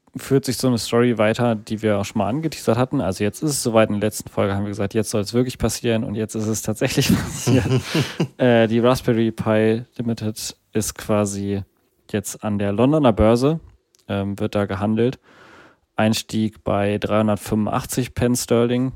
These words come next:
Speaker 1: äh, zwischendurch mal hochgestiegen, direkt auf vierhundertvierzig und hat sich jetzt so bei,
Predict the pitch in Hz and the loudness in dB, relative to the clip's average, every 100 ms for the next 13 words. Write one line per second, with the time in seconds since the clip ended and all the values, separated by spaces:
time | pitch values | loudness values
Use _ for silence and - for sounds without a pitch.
0 | - _ - 104 92 - 110 101 107 107 | -10 _ -6 -4 -4 -8 -6 -6 -4 0
1 | 107 - 104 98 101 104 - 113 117 - | -2 -2 -2 0 0 -2 -4 -2 -2 -2
2 | 101 - 107 107 101 104 104 - - - | -6 -4 -2 -2 -2 -4 -6 -8 -12 -6
3 | 104 - 117 104 98 - 131 - 131 123 | -6 -4 -2 0 -2 2 2 2 -2 -4
4 | - _ _ 107 98 104 98 98 - 101 | -10 _ _ -2 -2 -4 -4 -4 -4 -4
5 | 95 95 98 | -2 -2 -4